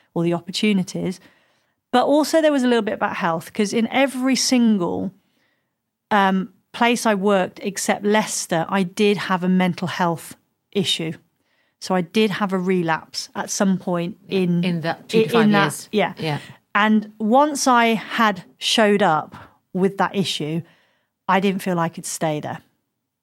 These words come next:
Speaker 1: And that's, that's the, that's the reality. Um,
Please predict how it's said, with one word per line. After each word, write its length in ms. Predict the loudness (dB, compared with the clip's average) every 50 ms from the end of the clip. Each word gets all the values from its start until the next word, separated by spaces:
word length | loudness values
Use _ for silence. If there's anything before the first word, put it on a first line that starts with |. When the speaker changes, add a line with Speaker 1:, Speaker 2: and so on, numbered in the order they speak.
| _ _ -6
Speaker 1:
And 140 | -2 -2 -2
that's, 280 | -2 -4 -8 -12 -10 -6 -4
that's 300 | -4 -4 -4 -8 -14 -12 _
the, 240 | -6 -4 -4 -4 -4
that's 340 | -4 -4 -4 -4 -6 -8 -10
the 120 | -8 -6
reality. 640 | -6 -4 -4 -4 -6 -6 -8 -10 -12 -12 -12 -12 -12 _ _ _ _ _ _ _ _ _ _ _ _ _
Um, 420 | -2 0 2 2 2 0 0 -2